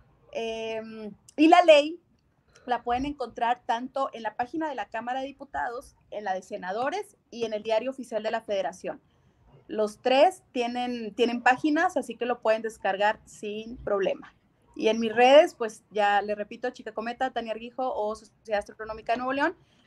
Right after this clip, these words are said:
Y ahí estamos siempre, como dice Ori, súper activos, eh, publicando, invitando, haciendo actividades y cualquier duda, lo que sea que, que tenga que ver un poquito con el área, con el área, eh, política, o sea, estoy a la orden.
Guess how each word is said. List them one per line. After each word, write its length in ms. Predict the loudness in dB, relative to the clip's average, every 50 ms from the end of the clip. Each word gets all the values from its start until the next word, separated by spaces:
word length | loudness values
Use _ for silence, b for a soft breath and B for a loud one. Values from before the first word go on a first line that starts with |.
| _
Y 120 | 4 6 6
ahí 160 | 6 6 2
estamos 520 | -4 -6 _ _ 2 2 2 0 -2 -4
siempre, 520 | -6 -10 -8 -4 -4 -4 -4 -4 -8 -8 -8
como 180 | -8 -10 -10
dice 180 | -10 -6 -4 -4
Ori, 220 | -2 -2 -4 -8
súper 340 | -10 -10 -10 -8 -6 -4 -4
activos, 720 | -4 -6 _ _ -4 -4 -2 0 0 0 0 -2 -4 -10 -6
eh, 180 | -6 -6 -6
publicando, 760 | -6 -8 -8 -6 -6 -8 -2 0 2 2 4 4 4 4 4
invitando, 580 | 4 0 -2 -6 -10 -2 -2 0 0 0 -2 -2
haciendo 200 | -2 -2 -6 -6
actividades 720 | -6 _ -14 -10 -2 0 0 2 2 0 0 -2 -4 -10 _
y 200 | -14 -14 -12 -4
cualquier 400 | -4 -4 -4 2 0 0 0 0
duda, 320 | -4 -4 -2 0 0 0
lo 120 | -2 -6
que 80 | -10 -14
sea 340 | -12 -4 -2 -2 -2 -2 -4
que, 220 | _ -12 -12 -12 -12
que 120 | -14 -12
tenga 240 | -12 -10 -12 -12 -10
que 120 | -8 -6
ver 140 | -6 -4 -6
un 80 | -8 -12
poquito 420 | -18 -20 -20 -20 -16 _ -16 -6
con 200 | -6 -6 -6 -4
el 100 | -2 2
área, 480 | 2 2 2 2 2 2 2 -2 -4 -8 -18 _ _ _ _ _ _ _ _ -20 -20 -20 -20 -12 0
con 160 | 2 2 2
el 160 | 2 2 4 4
área, 640 | 4 4 2 0 -2 -2 -2 -4 -4 -4 -4 -4
eh, 160 | -4 -6 -6 -10
política, 720 | -8 -6 -6 -6 -6 -10 -12 -16 -6 -2 0 0 0 -2 -6
o 60 | -10
sea, 120 | -14 -16 -18
estoy 220 | -18 -6 -2 0 2
a 80 | 4
la 120 | 4 4 2
orden. 320 | 2 0 -2 -2 -8 -10